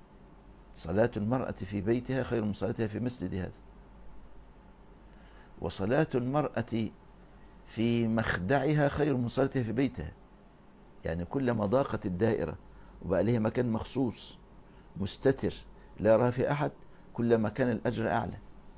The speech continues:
المخدع، المكان اللي تنام فيه ولا يدخل عليها أحد فيه.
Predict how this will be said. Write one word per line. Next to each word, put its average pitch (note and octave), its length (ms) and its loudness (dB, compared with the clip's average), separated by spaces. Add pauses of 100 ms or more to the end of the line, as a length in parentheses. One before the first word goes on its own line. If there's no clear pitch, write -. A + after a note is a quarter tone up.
(1700)
المخدع، B2 500 0
المكان A2+ 400 0
اللي G2 160 -2
تنام A#2 260 -2
فيه B2 260 0 (360)
ولا G#2+ 200 6
يدخل G#2 260 2
عليها A#2 220 2
أحد A2+ 180 -4
فيه. A2 180 -4